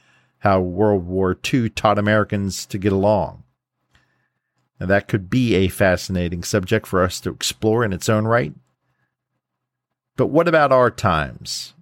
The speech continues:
I'm sure is your question you're thinking of. We have difficult times right now. So what about our times?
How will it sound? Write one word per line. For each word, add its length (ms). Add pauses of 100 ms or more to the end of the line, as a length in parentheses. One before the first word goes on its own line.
(120)
I'm 140
sure 300
is 100
your 120
question 480
you're 120
thinking 400
of. 320 (1400)
We 600 (640)
have 200
difficult 480
times 340
right 220
now. 420 (920)
So 160
what 180
about 380
our 240
times? 720